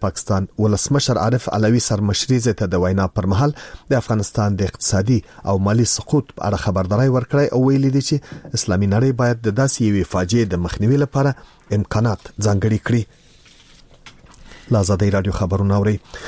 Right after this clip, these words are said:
د تاجکستان په ناارامه ولایت ګورنو بدخشان کې اعتراضونه وروسته له هغه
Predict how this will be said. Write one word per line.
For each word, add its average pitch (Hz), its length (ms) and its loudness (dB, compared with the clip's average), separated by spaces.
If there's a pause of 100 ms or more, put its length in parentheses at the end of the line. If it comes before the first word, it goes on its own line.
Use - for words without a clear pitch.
(240)
د 147 120 0
تاجکستان 151 580 0
په 151 140 2
ناارامه 113 460 2
ولایت 117 400 0
ګورنو 131 380 2
بدخشان 131 460 0
کې - 100 -2
اعتراضونه 110 640 0
وروسته 110 280 0
له 101 100 2
هغه 107 120 0